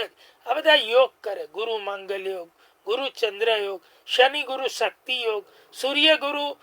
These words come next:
એવું કહેવાય કે સફળતા, સિદ્ધિ અને બહુ મોટી નામનાનો યોગ છે. એટલે આ બધા યોગ રચાય. આવી રીતે પણ કુંડળીમાં ગુરુ બળવાન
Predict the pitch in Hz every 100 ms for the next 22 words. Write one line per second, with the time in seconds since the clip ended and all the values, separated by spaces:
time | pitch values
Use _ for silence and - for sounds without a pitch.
0 | _ _ _ 226 285 302 285 285 285 285
1 | 254 - 208 269 269 294 269 - 226 180
2 | 254 285 - _ _ _ _ _ - 240
3 | 285 311 320 330 339 - _ _ _ _
4 | _ _ 220 320 349 320 302 311 311 311
5 | 302 _ _ _ 190 233 277 302 311 294
6 | 254 220 175 165 - - - _ _ _
7 | - 247 320 311 320 339 320 220 277 330
8 | 233 226 190 - - _ _ _ _ _
9 | _ _ - 202 294 262 - 285 285 269
10 | 254 226 208 220 226 220 185 196 202 165
11 | 160 175 262